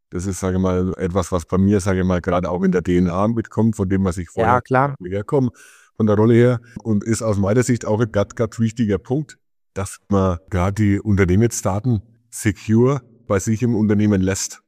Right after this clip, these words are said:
Speaker 1: Und genau das ist das, was wir mit dem Produkt Kio gebaut haben. Das ist ein K-I-Assistent, K-I-Officer, deswegen Kio. Der ist nämlich einerseits secure unterwegs und auf der anderen Seite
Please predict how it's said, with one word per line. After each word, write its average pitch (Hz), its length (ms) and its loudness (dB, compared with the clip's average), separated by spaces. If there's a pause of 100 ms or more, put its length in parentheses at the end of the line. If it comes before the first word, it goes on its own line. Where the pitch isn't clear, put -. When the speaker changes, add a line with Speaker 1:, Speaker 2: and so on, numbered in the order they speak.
(120)
Speaker 1:
Und 98 160 -8
genau 101 280 2
das 104 200 0
ist 110 160 -8
das, 101 120 -6
was 104 200 -4
wir 113 260 2 (260)
mit 98 160 -6
dem 98 280 2
Produkt 95 500 -8
Kio 151 380 0
gebaut 135 400 -4
haben. - 160 -8 (360)
Das 90 140 -8
ist 98 60 -2
ein 101 160 2
K-I-Assistent, 110 920 -2 (200)
K-I-Officer, 110 880 0
deswegen 98 380 -2
Kio. 135 380 -2 (200)
Der 101 120 0
ist 101 100 -2
nämlich 104 480 2
einerseits 107 500 0
secure 113 500 2
unterwegs 131 440 2
und 110 100 2
auf 104 120 0
der - 100 -4
anderen 107 240 2
Seite 110 520 0